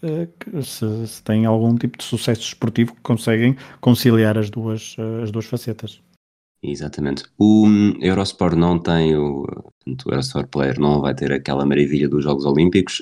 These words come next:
Speaker 2: A R T P Play está a prometer, eh, eu ainda não percebi exatamente o nível da promessa. Eu sei que tenho ideia que quando foi no Rio de Janeiro eu consegui ver praticamente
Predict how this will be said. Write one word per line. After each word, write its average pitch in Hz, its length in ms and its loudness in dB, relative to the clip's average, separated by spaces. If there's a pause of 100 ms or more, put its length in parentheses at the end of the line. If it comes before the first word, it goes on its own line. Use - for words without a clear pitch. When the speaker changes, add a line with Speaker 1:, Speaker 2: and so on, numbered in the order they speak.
Speaker 2:
A 85 60 0
R 82 300 2
T 82 160 0
P 80 180 0
Play 80 380 -2 (580)
está 113 380 0
a 110 40 -2
prometer, 117 920 2 (100)
eh, 92 960 2
eu 92 180 4
ainda 104 180 4
não 110 120 4
percebi 101 460 -2
exatamente 95 560 0
o 95 80 0
nível 90 460 2
da 90 120 2
promessa. 82 920 -4 (120)
Eu 98 120 -8
sei 113 240 -4
que - 240 -14
tenho 120 160 4
ideia 110 480 4
que 101 520 0
quando 101 220 -4
foi 104 140 0
no 98 100 4
Rio 95 160 2
de 85 60 -4
Janeiro 92 320 4
eu 90 40 0
consegui 92 380 -4
ver 90 220 -2
praticamente 92 960 -4